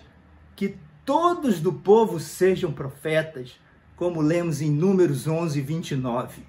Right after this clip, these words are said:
Para isso nós temos o Espírito,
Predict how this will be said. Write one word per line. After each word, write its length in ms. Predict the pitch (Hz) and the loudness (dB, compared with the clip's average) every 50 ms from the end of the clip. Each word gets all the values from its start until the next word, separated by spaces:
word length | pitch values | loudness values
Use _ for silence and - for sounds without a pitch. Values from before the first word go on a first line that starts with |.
| - - - - - - - - - - _ - _ _ - - - - - - - - - - - - - - | -20 -20 -20 -20 -20 -20 -20 -20 -20 -20 _ -20 _ _ -20 -20 -20 -20 -20 -20 -20 -20 -20 -20 -20 -20 -18 -6
Para 240 | - 160 170 165 151 | -2 0 2 2 4
isso 300 | 156 185 190 190 - 185 | 4 4 2 0 0 -4
nós 240 | 175 175 175 160 - | -2 -2 -4 -4 -6
temos 420 | - - 180 180 175 170 156 139 | 0 0 2 2 2 -2 -2 -4
o 40 | 175 | -4
Espírito, 680 | 180 151 - - - 208 214 208 160 139 139 - - | -4 -6 -8 -6 0 2 2 2 2 0 -6 -8 -14